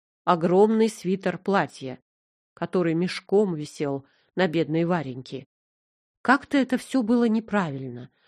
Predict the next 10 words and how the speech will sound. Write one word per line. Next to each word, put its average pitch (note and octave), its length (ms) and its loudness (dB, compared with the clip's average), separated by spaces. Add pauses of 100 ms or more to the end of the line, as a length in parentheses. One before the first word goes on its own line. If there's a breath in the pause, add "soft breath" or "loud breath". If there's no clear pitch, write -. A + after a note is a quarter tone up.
(180 loud breath)
а F3+ 120 0
неухоженность E3+ 1000 0 (340)
была G#3+ 240 4
какая-то C#4 460 2
показная F#3+ 920 -2 (200 soft breath)
и G#3+ 100 -4
неправильная, E3+ 880 0 (300)
как E3+ 200 -2
будто F#3+ 240 -2
девушка D#3+ 680 -2